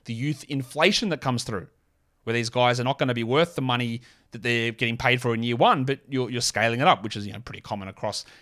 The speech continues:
in all sort of dynasty formats. Bidding strategies, there are quite a few of them. Now we're gonna move into a little bit more advanced stuff here. That's, a lot of that stuff is the basics of auctions. And there is gonna be something that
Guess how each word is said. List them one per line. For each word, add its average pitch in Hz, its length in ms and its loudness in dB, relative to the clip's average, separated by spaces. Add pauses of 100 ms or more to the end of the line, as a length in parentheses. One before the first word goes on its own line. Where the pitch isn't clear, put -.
(100)
in 110 300 -4
all 117 320 -4
sort 110 180 -4
of 101 80 -14
dynasty 107 340 -2
formats. - 600 2 (2000)
Bidding 277 240 6
strategies, 185 640 4
there 170 160 6
are 175 160 10
quite 170 280 6
a 147 40 4
few 143 180 2
of 117 100 0
them. 98 140 -8
Now 139 160 6
we're 156 120 4
gonna 165 180 4
move 156 200 6
into 147 200 0
a - 20 2
little 147 220 2
bit 147 140 0
more 135 200 2
advanced 120 520 0
stuff 147 240 4
here. 208 100 -2
That's, 220 240 2
a 190 60 0
lot 185 100 6
of 190 60 8
that 156 100 8
stuff - 240 2
is 120 120 -4
the - 160 -4
basics 131 600 2
of 110 80 -4
auctions. - 480 -8 (1400)
And 151 100 -4
there 175 60 2
is 226 140 0
gonna 262 100 0
be 233 80 2
something 170 380 2
that 147 240 -2